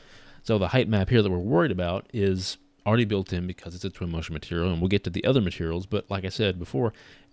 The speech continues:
a five percent intensity is pretty low. Now I wanna move this up and down and show you what the additional parallax, what more intense parallax looks like. So as I bring this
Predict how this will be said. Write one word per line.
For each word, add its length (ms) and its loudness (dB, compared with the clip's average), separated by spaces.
a 60 -6
five 240 2
percent 200 0
intensity 340 -2
is 60 -4
pretty 220 0
low. 200 2
Now 200 2
I 40 2
wanna 360 0
move 380 4
this 180 0
up 160 -4
and 100 -6
down 300 0
and 100 -4
show 140 -4
you 220 -2
what 400 0
the 200 -4
additional 500 -4
parallax, 720 0
what 160 -8
more 360 0
intense 460 -6
parallax 500 -4
looks 200 -4
like. 180 -6
So 120 -4
as 140 2
I 60 6
bring 260 6
this 180 2